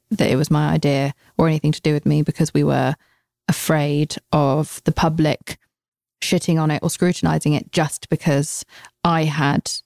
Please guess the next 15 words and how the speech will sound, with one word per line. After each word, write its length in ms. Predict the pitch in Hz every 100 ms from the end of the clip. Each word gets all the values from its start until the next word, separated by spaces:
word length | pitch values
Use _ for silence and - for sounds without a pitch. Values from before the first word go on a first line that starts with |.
| _ -
come 240 | 165 160
up 120 | - -
with 160 | 151
the 100 | 151
idea, 640 | 135 147 151 135 135 156 165 -
because 560 | 175 160 156 165 - - - - -
obviously 280 | 175 170
there 160 | 156 151
is 100 | 151
a 60 | 156
bit 120 | -
of 80 | 156
an 60 |
appetite 460 | 151 - - 151 147
online 540 | 147 160 160 156 160